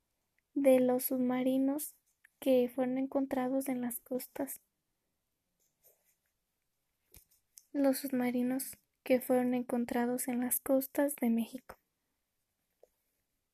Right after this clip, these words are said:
Y se hallaron submarinos que fueron de la Primera Guerra Mundial,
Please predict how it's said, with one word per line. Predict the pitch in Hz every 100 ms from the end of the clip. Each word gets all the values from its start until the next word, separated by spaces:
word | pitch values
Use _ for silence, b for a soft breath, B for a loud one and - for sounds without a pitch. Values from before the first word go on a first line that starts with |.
| _ _ _ _ _ _ _ _ _ _ _ b b b b b _ _ _
Y | 269 262 262
se | 262 269
hallaron | 254 247 247 247 262 285 - _ _
submarinos | - 254 254 247 240 247 -
que | - 247 240
fueron | - 247 254
de | 254
la | 240
Primera | 240 233 233 233
Guerra | 240 233 240
Mundial, | 233 233 240 240 262